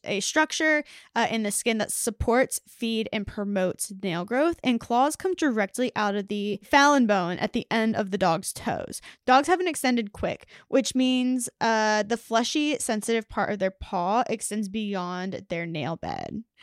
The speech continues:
Ours, on the other hand, uh, ends at the end of our nail beds. Because the dog's quick extends into their claw, the structure of their nails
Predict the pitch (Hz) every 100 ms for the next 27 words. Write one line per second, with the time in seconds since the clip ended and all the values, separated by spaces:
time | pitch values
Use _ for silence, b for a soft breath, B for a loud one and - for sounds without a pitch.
0 | B 254 277 330 320 302 247 233 226 196
1 | 190 196 - 196 - 233 233 233 247 240
2 | - 214 202 196 190 196 180 175 175 107
3 | 92 147 - - - _ _ _ 247 -
4 | 285 302 330 262 247 233 220 220 - -
5 | 233 - 233 - - 196 202 202 - 190
6 | 180 - 185 180 247 262 220 196 - 220
7 | 202 208 196 180 175 180 208 240